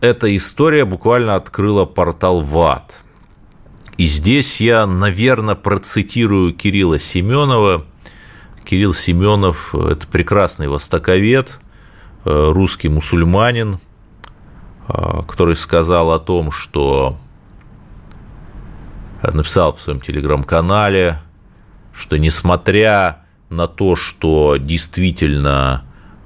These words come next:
э, м, исламское вероучение, скажем так, разрешает, э, вот, э, такие головные уборы, как никаб,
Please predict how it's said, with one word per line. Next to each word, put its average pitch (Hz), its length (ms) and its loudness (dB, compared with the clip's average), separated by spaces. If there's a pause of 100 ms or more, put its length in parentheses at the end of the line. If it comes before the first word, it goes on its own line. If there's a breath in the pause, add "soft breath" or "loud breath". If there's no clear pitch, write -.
э, - 40 -10 (1200 loud breath)
м, - 640 -4
исламское 87 800 0
вероучение, 73 1200 0 (120)
скажем 69 480 -4
так, 67 280 -2
разрешает, 82 960 0 (720 soft breath)
э, - 120 -10
вот, - 340 -6 (100)
э, - 140 -2 (120)
такие 78 520 -2
головные 69 540 0
уборы, 67 460 0
как - 280 -6
никаб, 90 560 0